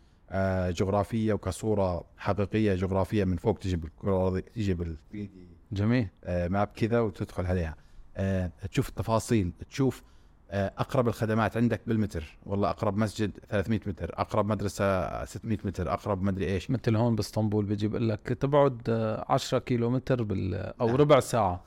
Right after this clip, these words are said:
Speaker 2: وهي إذا بتقيسها
Speaker 1: وقت الزحام غير
Speaker 2: وقت
Speaker 1: وقت
Speaker 2: الزحام
Speaker 1: الزحام.
Speaker 2: بالضبط.
Speaker 1: نعم.
Speaker 2: آه.
Speaker 1: ف-، فهنا الفكرة إنه كل هذه، آه، المعلومات كاملة تشوفها عن ال-، الوحدة العقارية قبل ما تشتري. والميزة الثانية إنك تستطيع الشراء.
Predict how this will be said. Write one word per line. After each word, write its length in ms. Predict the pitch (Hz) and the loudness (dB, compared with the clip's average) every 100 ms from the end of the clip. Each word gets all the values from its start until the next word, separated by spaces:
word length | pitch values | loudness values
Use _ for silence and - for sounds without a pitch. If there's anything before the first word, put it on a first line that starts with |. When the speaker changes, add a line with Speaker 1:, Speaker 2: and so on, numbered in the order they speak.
| - | -12
Speaker 2:
وهي 440 | 104 127 127 127 - | -2 0 2 2 2
إذا 140 | 120 | -2
بتقيسها 600 | 110 143 147 - 143 185 - | -2 0 -2 0 0 0 -4
Speaker 1:
وقت 220 | 117 - | -8 -6
الزحام 400 | 104 101 - 117 | -4 -2 0 0
غير 120 | 104 135 | 2 2
Speaker 2:
وقت 120 | 95 | 2
Speaker 1:
وقت 100 | 127 | 2
Speaker 2:
الزحام 240 | 110 113 | 2 2
Speaker 1:
الزحام. 220 | 90 107 | 2 2
Speaker 2:
بالضبط. 440 | 107 101 95 95 - | 0 -2 -2 -2 -4
Speaker 1:
نعم. 120 | 101 - - | -6 -8 -10
Speaker 2:
آه. 40 | - | -10
Speaker 1:
ف-، 60 | - | -2
فهنا 260 | 113 156 | 0 2
الفكرة 340 | 156 - 143 127 | 2 -2 0 0
إنه 180 | 131 | 0
كل 240 | 117 175 147 | 0 0 0
هذه، 480 | 107 123 110 123 175 - | 2 0 0 0 -6 -10
آه، 280 | - 98 - | -6 -4 -2
المعلومات 720 | 98 101 98 104 113 110 - - - _ _ - | 0 0 0 0 0 -2 -4 -20 -20 _ _ -12
كاملة 320 | - 120 98 85 | 0 2 2 0
تشوفها 320 | - 127 107 | -2 -2 0
عن 140 | 104 | 0
ال-، 180 | 95 87 | -2 -4
الوحدة 300 | 98 104 104 | -6 -4 -2
العقارية 600 | 95 95 98 101 98 85 - - - - | -2 0 0 0 -2 -6 -12 -20 -10 0
قبل 120 | 131 | 2
ما 120 | 127 | 2
تشتري. 400 | 117 - 90 90 - - - - - | -2 -6 -6 -6 -10 -20 -20 -20 -10
والميزة 340 | 101 113 139 | 0 4 4
الثانية 320 | 123 123 107 92 | 2 0 0 0
إنك 140 | 92 | -4
تستطيع 440 | 101 - - 139 | -6 -6 -2 0
الشراء. 580 | 127 - - 113 139 165 | 0 -4 -2 0 2 0